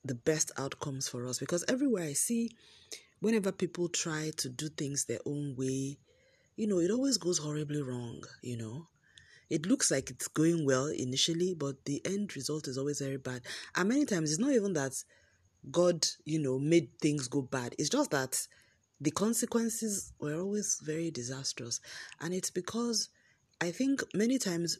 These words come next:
we're not aware of the fact that there's a cosmic battle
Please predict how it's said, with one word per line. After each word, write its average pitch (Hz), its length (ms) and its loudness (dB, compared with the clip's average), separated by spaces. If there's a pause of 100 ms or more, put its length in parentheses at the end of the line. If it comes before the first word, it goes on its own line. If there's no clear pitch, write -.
(100)
we're 139 220 2
not 180 380 -4 (120)
aware 127 640 -6
of 139 120 -8
the 135 80 -10
fact 160 320 -8
that 127 160 -8
there's 143 200 -2
a 143 60 -6
cosmic 196 580 -4 (240)
battle 135 600 -4